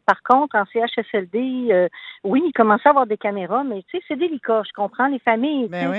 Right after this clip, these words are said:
Speaker 1: c'est difficile aussi. Mais ce qui est arrivé, c'est qu'à un moment donné,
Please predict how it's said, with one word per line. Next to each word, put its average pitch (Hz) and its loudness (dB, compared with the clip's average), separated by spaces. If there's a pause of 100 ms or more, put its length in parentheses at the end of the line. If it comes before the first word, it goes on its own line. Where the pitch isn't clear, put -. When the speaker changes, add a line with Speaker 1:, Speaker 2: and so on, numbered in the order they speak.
Speaker 1:
c'est 220 -12 (360)
difficile 254 -2
aussi. 214 -8 (440)
Mais 220 6
ce - -20
qui 247 2
est 240 0
arrivé, 220 2
c'est 247 2
qu'à 220 2
un 208 2
moment 208 4
donné, 240 -4